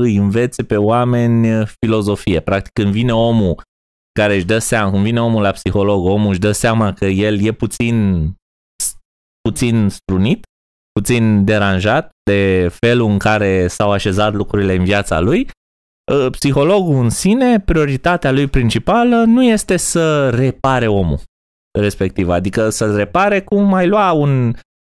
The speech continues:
presupunând că omul ar fi un mecanism, e mult spus, dar presupunând că omul ar fi, cum repari un ceas, da? Îl desfaci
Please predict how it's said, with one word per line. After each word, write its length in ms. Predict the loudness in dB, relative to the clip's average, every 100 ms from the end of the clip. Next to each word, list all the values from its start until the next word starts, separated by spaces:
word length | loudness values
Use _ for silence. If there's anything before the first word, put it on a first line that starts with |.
| _ -6
presupunând 540 | -6 -4 -2 0 0
că 120 | 0
omul 260 | 2 2 0
ar 80 | 0
fi 100 | 0
un 180 | 2
mecanism, 800 | 0 0 -2 0 0 0 -2 0 2
e 140 | 2
mult 240 | 2 0 -2
spus, 320 | -2 -2 0
dar 200 | 0 -2
presupunând 540 | -2 -2 0 0 0
că 80 | 0
omul 180 | 0 0
ar 60 |
fi, 160 | 0 -2
cum 280 | 0 2 2
repari 400 | 2 0 0 0
un 100 | 0
ceas, 320 | 0 0 0
da? 160 | -2 0
Îl 220 | 2 2
desfaci 560 | 2 0 0 -2 -2